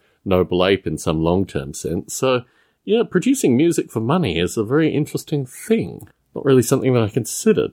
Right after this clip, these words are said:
up until now, but let's see where it goes. And it's one of these curious things. I now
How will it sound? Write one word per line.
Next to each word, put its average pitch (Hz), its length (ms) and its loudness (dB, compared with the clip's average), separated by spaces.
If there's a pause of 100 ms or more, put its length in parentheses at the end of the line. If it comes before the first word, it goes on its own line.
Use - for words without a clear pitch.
up 95 180 -4
until 80 320 -2
now, 73 300 -4
but 147 280 -2 (180)
let's - 180 -4
see 226 100 -2
where 202 200 0
it - 80 -12
goes. 160 500 2
And 151 220 2 (360)
it's - 240 -2
one 233 160 2
of 330 60 2
these 311 160 0
curious 240 540 -4
things. 123 160 0
I 160 100 2
now 151 320 0